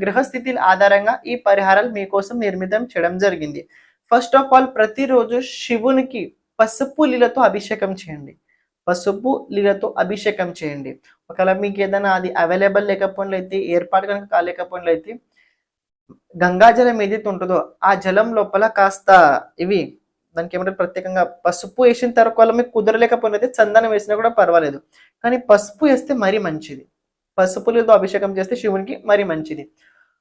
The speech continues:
రెండోది ఏంటంటే ప్రతిరోజు బగలాముఖి అమ్మవారిని ఆరాధించండి.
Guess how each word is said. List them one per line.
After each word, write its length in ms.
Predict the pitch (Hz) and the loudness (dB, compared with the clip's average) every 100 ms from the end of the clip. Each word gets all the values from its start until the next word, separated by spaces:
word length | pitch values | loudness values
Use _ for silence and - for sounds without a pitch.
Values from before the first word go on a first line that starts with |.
| - 196 | -2 0
రెండోది 320 | 208 277 294 | 2 2 2
ఏంటంటే 280 | 285 262 269 - | 0 -2 -4 -6
ప్రతిరోజు 560 | 208 202 269 269 262 262 214 160 | -6 -4 -2 0 0 -2 -8 -2
బగలాముఖి 680 | 175 170 185 240 247 247 254 - | 0 2 2 2 2 -4 -4 -2
అమ్మవారిని 560 | 185 185 185 190 190 220 - 151 | -2 0 0 0 -2 -8 -4 -2
ఆరాధించండి. 720 | 156 160 147 139 139 135 | 0 -2 -6 -20 -20 -20